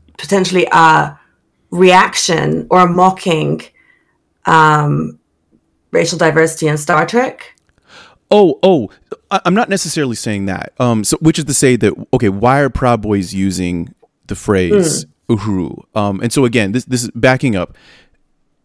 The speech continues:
Speaker 2: In the original Star Trek, um, and I, I, I gotta, I gotta admit here, I'm not a huge Trekkie.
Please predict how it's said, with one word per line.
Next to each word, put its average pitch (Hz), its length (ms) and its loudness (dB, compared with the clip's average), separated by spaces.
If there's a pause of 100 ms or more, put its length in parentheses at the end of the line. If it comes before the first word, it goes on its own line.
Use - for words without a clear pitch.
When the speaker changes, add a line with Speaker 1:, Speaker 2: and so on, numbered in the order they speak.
(220)
Speaker 2:
In 160 200 2
the 185 140 0
original 117 480 0
Star 95 420 -4
Trek, - 500 -14 (760)
um, 90 420 -4 (400)
and 127 140 2
I, 123 180 -4 (380)
I, 120 160 -10
I 120 120 -4
gotta, 135 360 -2
I 117 80 -4
gotta 117 480 -2
admit 104 300 -4
here, 90 400 -8
I'm 104 120 -6
not 104 180 -4
a - 20 -8
huge 98 520 -8 (140)
Trekkie. 95 580 -6